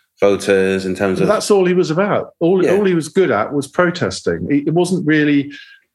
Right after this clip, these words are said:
Speaker 2: I think he would have viewed the prospect of being Prime Minister with horror. Well, in that
Speaker 1: I don't
Speaker 2: case,
Speaker 1: think he
Speaker 2: why,
Speaker 1: wanted it,
Speaker 2: why
Speaker 1: yeah.
Speaker 2: are you leader of the opposition then? That,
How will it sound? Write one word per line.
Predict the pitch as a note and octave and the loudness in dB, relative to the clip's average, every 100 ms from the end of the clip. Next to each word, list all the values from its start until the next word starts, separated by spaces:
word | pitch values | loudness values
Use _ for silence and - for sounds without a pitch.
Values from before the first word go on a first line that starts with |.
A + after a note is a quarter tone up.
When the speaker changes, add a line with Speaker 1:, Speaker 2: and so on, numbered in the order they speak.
| _ _ _ | _ _ _
Speaker 2:
I | - G#3 | -2 0
think | G3+ G3+ | 0 -2
he | A#2+ A#2+ | -2 -2
would | A#2 | -2
have | A#2 | -2
viewed | B2+ C3 B2+ | 0 0 0
the | C3 _ _ | -4 _ _
prospect | - C#3 - - | -6 -6 -2 -4
of | C3+ | 0
being | C#3 | 0
Prime | C3+ C#3+ | 2 0
Minister | D3 D3 C#3+ D#3 | 0 -2 -2 -4
with | D#3 | -4
horror. | - G3+ B2+ E2+ | 0 0 2 0
Well, | A#2+ | 0
in | C3+ | 0
that | F3 - | 0 2
Speaker 1:
I | |
don't | A2 | 2
Speaker 2:
case, | - | 2
Speaker 1:
think | A#2 | 0
he | D3 | 2
Speaker 2:
why, | |
Speaker 1:
wanted | - F#3+ F#2+ | 2 2 2
it, | |
Speaker 2:
why | D#3 F3+ | 4 2
Speaker 1:
yeah. | |
Speaker 2:
are | F3+ | 2
you | F3 | 0
leader | E3+ F3+ F3+ | 0 0 0
of | |
the | F3+ | 0
opposition | F#3 F#3 G#3 G#3 - B2+ | 0 -2 -4 -4 -4 -2
then? | F#2+ A2 | 0 2
That, | D3 - | 0 -2